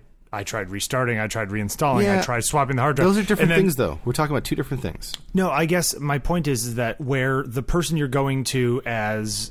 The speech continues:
Speaker 1: an expert is actually useless to you 'cause they know less than you do.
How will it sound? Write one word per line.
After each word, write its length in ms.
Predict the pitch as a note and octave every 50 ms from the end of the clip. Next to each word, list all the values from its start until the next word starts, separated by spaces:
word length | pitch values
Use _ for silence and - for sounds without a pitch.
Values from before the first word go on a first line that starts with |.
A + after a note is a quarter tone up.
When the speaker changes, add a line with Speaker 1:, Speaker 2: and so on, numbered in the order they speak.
| - - -
Speaker 1:
an 80 | C#3 -
expert 600 | F3 E3 - - - - C3 A2 A2 G2+ - -
is 160 | - B2+ G#2 B2+
actually 400 | A#2 A#2+ - - - A#2+ A2+ A2
useless 540 | G#2+ G#2+ D3+ F3 - - - B2 G#2+ -
to 100 | - -
you 180 | A#2+ G#2+ G#2+ G#2+
'cause 140 | - - A2+
they 140 | G#2 A2+ A#2
know 200 | A#2 A2+ A2 A2
less 220 | G2+ G#2 A2 G#2+ -
than 160 | - A2 G2+
you 140 | G#2+ G#2+ G#2
do. 120 | - G#2+